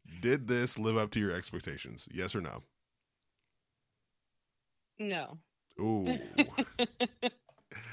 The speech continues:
Speaker 1: For me, it was a yeah, 'cause I had no, I went into it with no expectations. I think this is my, my whole M O for twenty twenty-one anyway. It's just like, nope, I don't
Speaker 2: Well,
Speaker 1: expect anything from you niggas. But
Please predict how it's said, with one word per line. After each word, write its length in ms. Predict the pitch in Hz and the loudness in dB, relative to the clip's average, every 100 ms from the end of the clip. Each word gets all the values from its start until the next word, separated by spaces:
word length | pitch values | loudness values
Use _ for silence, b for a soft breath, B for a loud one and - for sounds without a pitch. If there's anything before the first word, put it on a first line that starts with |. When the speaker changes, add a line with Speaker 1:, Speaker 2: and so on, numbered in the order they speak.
| B B B | B B B
Speaker 1:
For 200 | - 127 | 2 6
me, 400 | 123 185 302 285 | 8 6 4 4
it 80 | 175 | 8
was 240 | 214 202 | 8 8
a 80 | 196 | 6
yeah, 520 | 175 131 139 170 123 101 | 4 6 8 8 8 4
'cause 160 | 117 | 6
I 80 | 123 | 6
had 440 | 120 113 123 131 120 | 6 6 6 4 4
no, 360 | 110 107 110 98 | 2 4 6 6
I 140 | 104 | 4
went 260 | 120 113 113 | 4 2 2
into 340 | 117 - 113 | 0 2 2
it 80 | 92 | 4
with 240 | 95 95 | 2 -2
no 180 | 101 87 | -2 -2
expectations. 640 | 85 - 82 76 67 90 | -2 -4 -8 -8 -8 -4
I 80 | 98 | -2
think 180 | 113 113 | 0 0
this 180 | 110 - | 0 0
is 200 | 92 104 | -2 -2
my, 340 | 90 87 85 | 0 0 -2
my 220 | 78 82 | -4 -6
whole 320 | 82 92 87 | -2 -2 -2
M 160 | 82 85 | -2 -4
O 240 | 82 82 | -2 -4
for 200 | 80 85 | -4 -8
twenty 320 | 82 98 85 82 | -6 -4 -4 -6
twenty-one 480 | - 82 82 80 | -8 -8 -6 -8
anyway. 340 | 71 80 76 76 | -8 -10 -10 -10
It's 100 | 73 | -10
just 120 | - 78 | -10 -8
like, 180 | 76 62 | -8 -6
nope, 280 | 95 104 78 | -2 0 0
I 40 | |
don't 80 | 104 | 4
Speaker 2:
Well, 120 | - | 6
Speaker 1:
expect 260 | 294 92 85 | 6 4 -2
anything 300 | 92 85 80 | -6 -8 -10
from 160 | 82 80 | -10 -10
you 80 | 80 | -10
niggas. 320 | 73 80 - | -10 -10 -10
But 160 | 95 87 | -8 -8